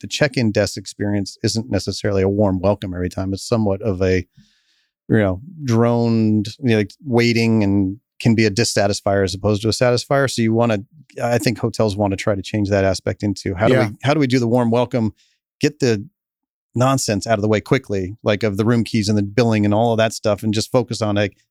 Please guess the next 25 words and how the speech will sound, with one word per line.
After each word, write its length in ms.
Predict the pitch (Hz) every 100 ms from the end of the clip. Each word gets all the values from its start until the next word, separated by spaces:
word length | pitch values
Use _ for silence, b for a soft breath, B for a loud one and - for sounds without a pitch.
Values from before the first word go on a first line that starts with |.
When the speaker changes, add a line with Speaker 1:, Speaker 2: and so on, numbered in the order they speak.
| _ -
Speaker 1:
"Thanks 220 | 110 -
for 60 | -
coming. 420 | 185 131 95 90
What 160 | 107 -
can 100 | 117
we 60 |
do 140 | 127 143
for 180 | 107
you? 120 | 95 87
Do 80 | 95
you 60 |
want 120 | 98
a 40 | 127
drink? 260 | 160 131
Do 80 | -
you 80 | 104
want 140 | 120
this?" 80 | 135
Speaker 2:
Right. 140 | 135 123
Speaker 1:
That 120 | 107
type 140 | 104
of 60 | 98
thing. 180 | 95 - b b b b
And 140 | 131
then 300 | 143 147 135